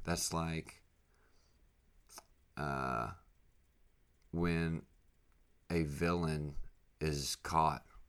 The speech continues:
and thrown in jail. Like, now Buzz Lightyear has no one to, or, you know,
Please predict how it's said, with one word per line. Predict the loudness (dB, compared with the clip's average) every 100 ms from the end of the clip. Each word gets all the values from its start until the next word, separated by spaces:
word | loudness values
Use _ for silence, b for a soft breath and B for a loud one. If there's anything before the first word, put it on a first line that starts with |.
| -6
and | -6 -8 -2
thrown | 0 2
in | 0 -2
jail. | -2 -2 -4 -6 -14 -6
Like, | -4 -4 -12 _
now | -2 -2 -2 -8
Buzz | -6 -2 -2 0
Lightyear | -2 0 -2
has | -2 -2
no | -2
one | -2 -2 -2
to, | -4 -8 -16 b b b b b _ -4
or, | -2
you | 2 2
know, | 2 -2